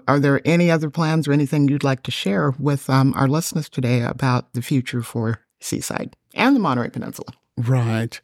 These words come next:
Speaker 2: I, I believe the future is very bright. We all have been dealing on the peninsula with this, uh, water crisis, but, um, everyone is working hard, and we believe it's gonna be solved over the next two to three years, where we won't be talking about, uh, necessarily,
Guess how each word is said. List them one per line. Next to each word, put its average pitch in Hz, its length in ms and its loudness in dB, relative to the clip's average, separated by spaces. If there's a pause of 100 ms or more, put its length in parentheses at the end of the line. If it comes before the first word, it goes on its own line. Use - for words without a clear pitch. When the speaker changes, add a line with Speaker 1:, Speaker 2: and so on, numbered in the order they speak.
(320)
Speaker 2:
I, 160 180 -2
I 156 200 2
believe 151 320 4
the 131 160 2
future 151 420 0
is 123 120 2
very 131 300 4
bright. 131 400 2
We 127 220 2
all 139 240 4
have 139 100 -2
been 127 220 2
dealing 127 400 0
on 135 200 2
the 131 60 -2
peninsula 123 540 2
with 113 320 -4
this, 113 320 -4 (140)
uh, 110 240 -4 (120)
water 131 400 2
crisis, 127 680 -2
but, 117 260 -4 (100)
um, 123 440 -2 (140)
everyone 139 360 4
is 120 140 0
working 127 200 2
hard, 120 380 2
and 117 100 4
we 120 120 4
believe 120 320 2
it's 113 160 0
gonna 113 160 2
be 110 100 2
solved 110 400 0
over 107 160 0
the 104 80 2
next 104 380 0
two - 160 -2
to 110 40 0
three 107 260 0
years, 101 380 2
where 104 300 0 (440)
we 127 120 6
won't 117 340 4
be 117 120 0
talking 113 360 2
about, 110 480 0
uh, 110 180 2
necessarily, 110 800 2